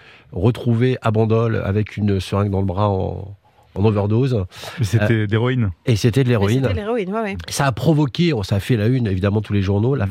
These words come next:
Speaker 1: Fran-, nous, la jeunesse de France est en train de mourir. Et donc, euh, Pompidou a tapé du poing sur la table,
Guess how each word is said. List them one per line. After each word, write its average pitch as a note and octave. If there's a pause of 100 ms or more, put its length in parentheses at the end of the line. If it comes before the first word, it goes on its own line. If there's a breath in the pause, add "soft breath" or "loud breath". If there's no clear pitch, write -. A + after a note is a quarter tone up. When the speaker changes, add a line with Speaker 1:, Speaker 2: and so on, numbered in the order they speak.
(140)
Speaker 1:
Fran-, A2+
nous, A#2+ (160)
la B2+
jeunesse C3
de A#2+
France B2
est G2
en G2
train G#2
de G2+
mourir. A2+ (520 loud breath)
Et G2
donc, G#2+
euh, G2+
Pompidou G#2+
a G#2
tapé G#2
du G2+
poing F2
sur F2
la E2+
table, C#3+